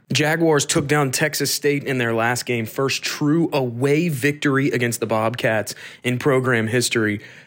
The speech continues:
That means South Alabama now eight and one in their last nine games. An impressive turnaround for the Jaguars, who at one time were in the cellar of the Sun Belt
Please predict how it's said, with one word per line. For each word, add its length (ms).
That 180
means 260
South 340
Alabama 520
now 320
eight 340
and 340
one 440
in 160
their 180
last 380
nine 840
games. 640
An 80
impressive 720
turnaround 680
for 120
the 60
Jaguars, 600
who 100
at 60
one 180
time 300
were 120
in 60
the 80
cellar 520
of 140
the 60
Sun 340
Belt 300